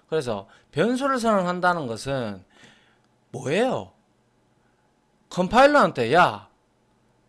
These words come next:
씨피유한테 얘기해서 메모리에 저장 공간 확보해줘."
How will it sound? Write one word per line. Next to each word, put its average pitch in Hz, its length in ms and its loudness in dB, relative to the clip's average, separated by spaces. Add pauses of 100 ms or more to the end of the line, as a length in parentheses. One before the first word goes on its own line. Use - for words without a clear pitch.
(160)
씨피유한테 240 720 -2
얘기해서 180 720 -4 (140)
메모리에 139 760 -2
저장 214 340 -4
공간 185 400 -2
확보해줘." 170 800 0